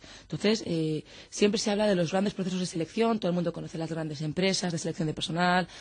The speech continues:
los cazadores de talento. Bueno, pero es que eso llega a un número limitado de empresas. Entonces, habría que ver los demás mecanismos que existen para la gran mayoría, que somos pequeñas. Y en el caso de las turísticas ya hemos dicho que son la mayoría.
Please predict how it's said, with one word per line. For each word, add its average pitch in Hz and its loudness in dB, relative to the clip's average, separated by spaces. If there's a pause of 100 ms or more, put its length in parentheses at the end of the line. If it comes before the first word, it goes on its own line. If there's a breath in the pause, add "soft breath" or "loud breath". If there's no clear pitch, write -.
(100 loud breath)
los 165 -4
cazadores 151 -4
de 147 -2
talento. 185 2 (280 loud breath)
Bueno, 175 -2
pero 175 -8
es 156 -8
que 226 -4
eso 233 0
llega 226 4
a - 6
un 214 6
número 214 4
limitado 165 2 (140)
de 151 -4
empresas. 143 -4
Entonces, - -10
habría 160 2
que 190 4
ver 208 4 (160 loud breath)
los 170 0
demás 160 2
mecanismos 196 4
que 190 2
existen 208 4
para 175 6
la 151 6
gran 170 6
mayoría, 202 6
que - -6
somos 170 0 (180)
pequeñas. 220 4 (300 loud breath)
Y 175 4
en 170 6
el 147 4
caso 165 0
de 180 4
las 180 -2
turísticas 202 2
ya 196 4
hemos 180 4
dicho - 0
que - -2
son 185 2
la 160 0
mayoría. 131 0